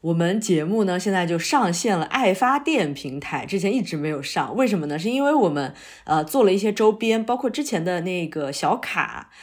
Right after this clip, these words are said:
还有，呃，新做的就是鹅老师画的我们一周年的一个明信片，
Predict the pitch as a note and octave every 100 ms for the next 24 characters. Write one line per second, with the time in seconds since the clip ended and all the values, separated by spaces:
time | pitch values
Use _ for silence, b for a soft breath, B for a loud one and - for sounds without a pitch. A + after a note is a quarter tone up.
0 | B B - E3+ G#3+ F#3+ D3 C#3+ - b
1 | b D#3+ D#3 E3 B3+ C4 C4+ F3 F3+ F#3
2 | D#3 F3 A3 G#3+ F3 G3+ G3 B3 G3 E3+
3 | D3 C3+ C#3 C#3 C#3+ G#3+ - C4 B3+ D#3+
4 | C#3 D#3+ D#3 D3 E3 D#3 C#3 - B B
5 | D3 D#3+ A#3+ B3+ E4+ D4+ E3 -